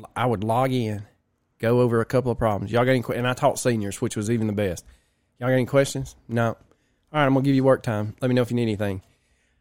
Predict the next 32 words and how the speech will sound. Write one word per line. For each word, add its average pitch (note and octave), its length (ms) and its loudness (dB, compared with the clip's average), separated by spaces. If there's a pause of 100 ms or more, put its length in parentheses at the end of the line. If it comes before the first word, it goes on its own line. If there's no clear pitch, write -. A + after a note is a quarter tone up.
(220)
Literally, C#3+ 540 6
right C3+ 240 4
across D3+ 300 2
from C3+ 100 0
my C3 80 0
office A#2+ 420 -2
is A2+ 100 -4
a G#2 60 -2
bathroom. F#2+ 580 -4 (1400)
And A#2+ 120 -2
I C3+ 120 4
would, B2 180 4
like, A#2 240 2 (1080)
have C3 440 2
my C#3 640 0 (100)
laptop A#2+ 760 -2
in B2+ 180 2
the - 80 2
floor A#2 460 0
of A2+ 80 -6
the G2 100 -2
hallway, F#2+ 460 -2 (180)
and G#2+ 80 -10
I'd F#2+ 140 -2
open A#2 200 2
the A2 60 2
door G#2 220 2
every G#2 180 0
once G2+ 200 -2
in F#2+ 80 -4
a - 20 -6
while. G2+ 200 -10